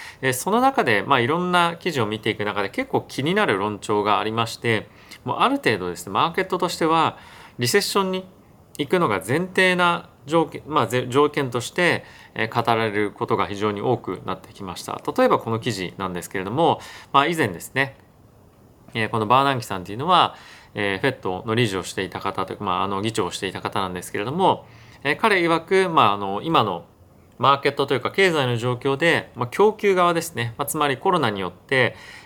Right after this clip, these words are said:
えー、すごく絞られてしまっている、まあ、物流で、だったりとか供給の方が、まあ、回復してくることによって、まあ、リセッションも、えー、ソフトランディングで、まあ、可能なんじゃないですか、みたいなことが、まあ、話をされていると。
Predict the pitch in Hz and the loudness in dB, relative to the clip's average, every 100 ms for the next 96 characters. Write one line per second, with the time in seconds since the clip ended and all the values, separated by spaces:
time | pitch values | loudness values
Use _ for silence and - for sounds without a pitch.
0 | - 104 147 202 - - 131 160 165 156 | -8 -2 2 2 2 -2 2 4 2 0
1 | 120 120 113 - 123 127 160 107 - - | -4 -2 -4 -4 -4 0 0 0 -4 -18
2 | - - 113 151 165 131 120 - 185 196 | -20 -16 -10 0 2 2 0 -4 -2 0
3 | 185 175 - 160 - 131 143 123 160 165 | 0 -2 -4 -4 -2 -4 -4 -2 -2 0
4 | 185 170 175 175 202 185 - - - - | 0 0 0 0 4 4 2 -6 -20 -10
5 | - 127 - 131 - 135 - 131 123 110 | -4 0 2 0 0 -4 0 2 2 0
6 | 107 101 95 - - 196 131 - - - | -4 -4 -8 -6 0 2 2 -2 -20 -4
7 | 127 120 120 143 - 135 135 139 - - | 2 2 4 2 2 0 0 -2 -6 -20
8 | _ - 113 - 127 - 156 151 123 101 | _ -10 -2 0 0 4 4 4 0 -4
9 | 107 151 156 127 - 113 110 113 113 95 | 2 2 4 2 2 2 2 2 0 0
10 | 90 87 85 - 120 117 131 135 127 185 | -4 -4 -8 -4 -2 -2 -2 -4 -2 -4
11 | 254 208 92 - - 113 107 110 110 101 | 0 2 2 -2 -12 -6 -2 0 0 -4
12 | 85 87 87 - 98 95 - | -4 -8 -8 -10 -8 -10 -10